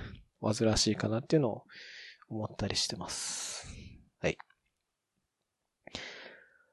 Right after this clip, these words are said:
えー、活動としては大体そんなもんですかね。まあ、一応三十分ぐらいだけ話す予定だったんで、内容としては以上になるんですが、えー、一応、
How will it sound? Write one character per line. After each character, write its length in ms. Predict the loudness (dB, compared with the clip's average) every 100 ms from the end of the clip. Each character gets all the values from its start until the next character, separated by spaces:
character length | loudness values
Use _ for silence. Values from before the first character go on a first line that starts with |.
| _ 10
え 720 | 12 12 12 12 10 10 8
ー、 20 |
活 260 | 8 6 6
動 140 | 6
と 120 | 6 6
し 100 | 12
て 80 |
は 80 | 12
大 160 | 12 10
体 200 | 8 8
そ 160 | 6
ん 220 | 4 2 4
な 120 | 4
も 140 | 4
ん 80 | 4
で 100 | 2
す 140 | 0
か 120 | -2 0
ね。 460 | 0 -2 -4 -8 2
ま 60 |
あ、 20 | 8
一 80 |
応 20 | 10
三 160 | 12
十 100 | 10
分 160 | 10 12
ぐ 80 | 12
ら 100 | 12
い 20 |
だ 80 | 12
け 120 | 6
話 420 | 4 4 8 8
す 80 | 8
予 60 | 8
定 120 | 8
だ 100 | 6
っ 40 |
た 160 | 4 -2
ん 80 | 2
で、 180 | -2 -2 -12 -10 -12 -18 _ 0
内 160 | 8
容 80 | 8
と 120 | 8
し 60 | 12
て 60 | 12
は 60 |
以 40 | 12
上 120 | 10
に 60 |
な 100 | 8
る 100 | 6
ん 60 | 4
で 100 | 0
す 100 | 6
が、 240 | 12 12 10 -20 -20 _ _ _ _ _ -2
え 640 | 0 2 2 0 0 -2 -2
ー、 40 |
一 100 | 10
応、 180 | 12